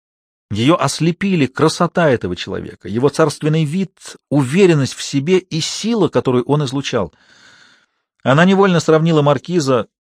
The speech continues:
с его безрассудным критиком, хилым Андре Луи, в его коричневом сюртуке и в туфлях с остальными пряжками,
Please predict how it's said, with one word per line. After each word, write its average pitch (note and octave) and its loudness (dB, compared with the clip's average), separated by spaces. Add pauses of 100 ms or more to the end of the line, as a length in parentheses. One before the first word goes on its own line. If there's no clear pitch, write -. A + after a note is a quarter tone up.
с - -12
его C3 0
безрассудным C3+ -2
критиком, G2 -4
хилым B2+ 0
Андре C3 2
Луи, B2 -2 (300)
в G2 -10
его A#2 0
коричневом A#2 -2
сюртуке A#2+ -6
и A#2+ -4
в - -12
туфлях C#3 -4
с - -8
остальными A#2+ -2
пряжками, A2+ -2